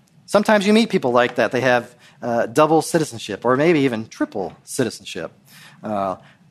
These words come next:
they're from one country, but another country has allowed them to be a citizen. And Paul's using that type of an illustration to show them that, yes, you do, you have your responsibilities here on earth, but you have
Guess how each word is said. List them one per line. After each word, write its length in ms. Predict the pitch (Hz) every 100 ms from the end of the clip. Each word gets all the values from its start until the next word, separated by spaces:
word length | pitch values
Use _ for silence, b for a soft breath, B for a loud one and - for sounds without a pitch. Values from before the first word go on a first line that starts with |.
| -
they're 220 | 127 127
from 340 | - 170 147
one 340 | 135 139 165 185
country, 400 | 175 156 185 196
but 220 | 131 117
another 280 | 123 135 143
country 320 | 151 139 143
has 140 | 127
allowed 340 | 117 117 131 139
them 160 | 127 127
to 120 | 120
be 300 | 123 123 123
a 80 | 120
citizen. 520 | - 156 135 - 90 _ _ _ b b b b
And 140 | 165
Paul's 360 | - 226 226 170
using 500 | 208 165 160 143 135
that 240 | 160 196
type 200 | - 165
of 120 | 143
an 80 | 135
illustration 680 | 156 135 - 151 160 - 117
to 120 | -
show 400 | 117 - - 160
them 360 | 165 110 95 95 _ _ B B B
that, 560 | 120 135 135 139 - b b b b _ -
yes, 520 | 175 202 - - - -
you 140 | 131 139
do, 120 | 190
you 140 | 170
have 200 | 143 170
your 120 | 147 131
responsibilities 840 | 123 160 151 - 135 143 123 110
here 180 | - 139
on 140 | 131
earth, 320 | 170 135 -
but 180 | 143 135
you 180 | 139 135
have 520 | 127 185 180 - -